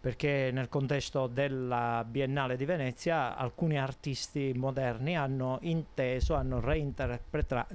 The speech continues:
reinterpretato questo tema, questo tema molto ampio. Noi l'abbiamo ripreso dunque e l'abbiamo proposto e lo proponiamo secondo una modalità che ormai è abbastanza collaudata,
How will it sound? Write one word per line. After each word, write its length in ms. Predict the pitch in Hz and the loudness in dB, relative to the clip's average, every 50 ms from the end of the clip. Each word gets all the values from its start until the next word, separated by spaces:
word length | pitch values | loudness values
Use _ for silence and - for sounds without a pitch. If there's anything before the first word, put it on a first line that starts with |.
| 135 113 | -2 0
reinterpretato 1120 | 117 127 151 151 147 127 - 131 120 101 - - 160 156 - - 120 123 123 120 131 117 | 2 2 2 2 2 2 0 -2 -4 -4 -4 -4 -4 -2 -2 0 0 0 0 0 -2 -2
questo 380 | 107 127 123 - - 120 120 - | 0 -2 -2 0 -2 -2 -4 -2
tema, 380 | - 147 131 127 127 135 139 - | -2 -2 0 0 0 0 -2 -2
questo 300 | 131 117 - - 120 107 | -4 -4 -2 -4 -6 -4
tema 280 | - 123 127 127 120 | -2 -2 -2 0 0
molto 360 | 117 131 147 139 - - 123 | 0 2 0 0 0 0 -2
ampio. 420 | 107 104 101 95 101 - - - - - - - - - - - - - - - | -2 -2 -4 -6 -10 -12 -12 -14 -14 -16 -18 -18 -16 -16 -16 -16 -16 -16 -12 -2
Noi 240 | - 233 254 220 160 | 0 2 2 4 4
l'abbiamo 440 | 151 151 151 160 160 151 147 135 127 | 2 2 2 2 2 2 4 2 2
ripreso 600 | 127 139 143 - 151 131 120 117 120 - 214 233 | 2 0 0 2 2 2 2 0 0 0 -2 0
dunque 580 | 208 147 143 143 156 147 202 208 220 214 - - | 0 0 0 0 0 0 0 0 0 0 0 -2
e 960 | 160 151 156 151 147 147 143 143 143 139 139 139 139 135 139 135 135 135 131 | 0 0 2 2 2 2 2 2 0 0 0 0 0 0 0 0 0 0 0
l'abbiamo 440 | 143 151 156 180 170 151 143 139 131 | 0 0 0 2 0 0 0 -2 -2
proposto 560 | - 175 196 190 - 127 131 131 - - 208 | 0 0 0 0 2 0 0 0 0 0 0
e 40 | 202 | 2
lo 120 | 156 127 | 2 0
proponiamo 800 | 107 - 131 135 - 202 190 165 139 135 139 143 156 175 196 208 196 | 0 0 -4 -2 -2 -2 0 0 2 2 0 0 0 0 -2 -2 -2
secondo 880 | - - 151 127 - 143 151 160 156 143 143 131 131 127 123 123 123 | -2 -2 -4 0 2 0 2 2 0 0 2 2 2 2 2 2 0
una 240 | 127 131 135 131 127 | 0 0 0 -2 -2
modalità 580 | 131 131 123 127 127 127 131 123 - 156 139 | -2 -2 0 0 0 0 0 0 2 0 0
che 100 | 110 123 | 2 0
ormai 280 | 120 120 120 143 143 131 | -2 -2 0 -2 -2 -2
è 40 | 123 | -2
abbastanza 520 | 117 120 120 - - 160 147 - - 123 | -2 -4 -4 -2 -2 -2 -2 0 -2 -4
collaudata, 840 | 113 131 135 143 160 170 190 190 160 131 131 135 - - 180 190 | -2 -2 -2 0 2 2 2 2 0 0 0 -2 0 -2 -2 -2